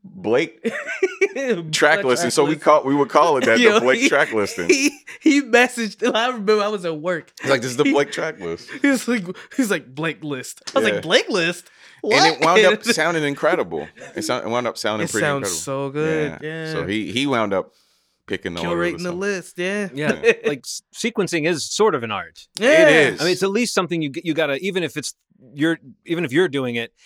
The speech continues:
Speaker 3: you still have to give that consideration as its own phase, I think.
Speaker 1: Yeah.
Speaker 3: That's why it's
Speaker 2: He,
Speaker 3: weird.
Speaker 2: he, he, he sequenced my last,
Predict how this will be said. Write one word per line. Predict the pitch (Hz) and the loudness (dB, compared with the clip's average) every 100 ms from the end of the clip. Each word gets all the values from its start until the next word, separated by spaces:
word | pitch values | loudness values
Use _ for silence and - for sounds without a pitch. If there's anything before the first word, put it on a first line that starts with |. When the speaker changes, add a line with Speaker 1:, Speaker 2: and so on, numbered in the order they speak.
| - | -12
Speaker 3:
you | 143 | -8
still | - 180 | -2 -2
have | 151 | -2
to | 131 | -6
give | 117 123 | -6 -4
that | 131 110 - | -4 -6 -8
consideration | 123 - 131 127 - 120 | -8 -4 -2 -2 -4 -6
as | 113 | -8
its | 110 107 | -8 -10
own | 135 117 | -8 -8
phase, | - 131 113 95 | -4 -2 -2 -6
I | 95 | -14
think. | - 90 - - | -14 -18 -12 -2
Speaker 1:
Yeah. | 120 - | 0 2
Speaker 3:
That's | 180 170 | 0 0
why | 180 | -2
it's | 139 | -2
Speaker 2:
He, | 127 | -2
Speaker 3:
weird. | 156 160 147 | -2 0 -2
Speaker 2:
he, | 190 156 - _ | -6 -12 -18 _
he, | - 165 214 247 180 247 247 - | -12 -8 -6 -6 -6 -6 -6 -12
he | 147 233 269 | -10 -8 -8
sequenced | 190 - 214 214 202 202 190 | -10 -10 -10 -6 -8 -8 -10
my | 196 240 | -10 -8
last, | 196 147 135 127 | -8 -10 -10 -16